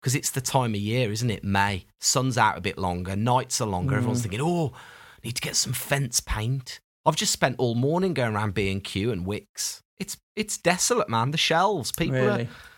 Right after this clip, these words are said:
Speaker 1: yeah, people are
Speaker 2: We've
Speaker 1: buying
Speaker 2: got a heat
Speaker 1: stuff.
Speaker 2: wave coming as well. Fifteen-day heat wave coming in
Speaker 1: S-,
Speaker 2: June.
Speaker 1: when?
Speaker 2: Fifteen, I think it said it's gonna start from the middle of June, fifteenth of June, for fifteen days.
Speaker 1: Ah,
Speaker 2: Heat wave.
Speaker 1: no,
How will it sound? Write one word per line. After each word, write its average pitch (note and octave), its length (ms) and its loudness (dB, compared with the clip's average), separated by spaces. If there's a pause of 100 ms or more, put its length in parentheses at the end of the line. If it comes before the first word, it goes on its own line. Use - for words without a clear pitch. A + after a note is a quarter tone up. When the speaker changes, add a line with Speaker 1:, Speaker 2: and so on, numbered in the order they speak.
(280)
Speaker 1:
yeah, F#3 360 2
people F#3 300 -2
are - 20 2
Speaker 2:
We've C#3 60 -2
Speaker 1:
buying D#3 160 4
Speaker 2:
got D3 100 4
a A#2+ 60 0
heat C3+ 80 4
Speaker 1:
stuff. D3 120 4
Speaker 2:
wave B2+ 200 2
coming B2 280 0
as A2+ 100 -2
well. B2+ 140 4
Fifteen-day B2 680 0
heat C3 220 -2
wave A#2+ 280 0
coming A#2 320 0 (480)
in B2+ 80 -4
Speaker 1:
S-, A#2 180 4
Speaker 2:
June. A#2+ 180 0
Speaker 1:
when? A#3 280 2 (640)
Speaker 2:
Fifteen, B2 600 -2 (140)
I D3+ 60 -6
think - 300 -2 (140)
it C3+ 180 -4
said C3 260 0
it's A2+ 120 -6
gonna B2 160 -4
start B2 320 -2
from A#2 160 -4
the A2+ 60 0
middle A#2+ 260 0
of A#2 80 -2
June, A#2+ 300 0
fifteenth C3 420 -4
of B2 80 -4
June, A#2+ 360 -2 (200)
for - 80 -18
fifteen A#2+ 480 -4
days. A#2 440 -2 (600)
Speaker 1:
Ah, A#2+ 340 4
Speaker 2:
Heat - 80 -8
wave. A#2 220 -2
Speaker 1:
no, A#2 300 2